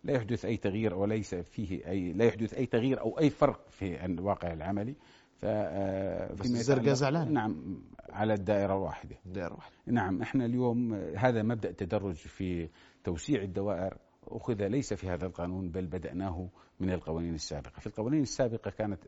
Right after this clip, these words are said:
Speaker 1: إربد ما قبل ألفين واثناعش كانت ثمان دوائر، ثم جاءت لألفين وستاش وأصبحت أربع دوائر، واليوم دائرتين، عمان كذلك. فهذا التوسيع هو هدف ولا بد أن نصل فيه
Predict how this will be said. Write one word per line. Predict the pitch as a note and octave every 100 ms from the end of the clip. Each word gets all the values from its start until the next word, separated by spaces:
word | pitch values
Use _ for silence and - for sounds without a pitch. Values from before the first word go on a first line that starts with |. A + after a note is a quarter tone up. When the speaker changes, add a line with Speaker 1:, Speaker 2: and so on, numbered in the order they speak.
| A#1+ -
Speaker 1:
إربد | G#2+ F#2 F#2+ - _ _ _ _ _ _
ما | F#2
قبل | - G2+ D#2+
ألفين | F2 G2 F2+
واثناعش | D2+ - F#2+ F2 - -
كانت | E2 F2 D#2+ - - - _ -
ثمان | F#2+ F2+
دوائر، | D#2+ E2+ - - _ _
ثم | - E2+
جاءت | E2 G2+ - - - _ _ -
لألفين | - G#2
وستاش | F#2+ - - F2+ G2
وأصبحت | - F2+ D#2+ - - - _ _ _ _ _ _ _ _ - F2+
أربع | F2 E2+
دوائر، | F2 E2 - - _ _ -
واليوم | D2+ F#2+ A2+ C3+ - _ _ _ -
دائرتين، | E2+ G2 F#2+ G2+ D2+ - - - - -
عمان | E2+ G2+ G#2+
كذلك. | G2+ G#2 F2+ C2+ - _ _ _ -
فهذا | E2 C3 C3
التوسيع | G#2+ - G2 - A2+ G#2+
هو | - G2
هدف | E2 B2+ C#3 C#3 F#2+
ولا | G2 A2+
بد | A2+ D2
أن | F2+
نصل | G#2+ F#2
فيه | - A#2+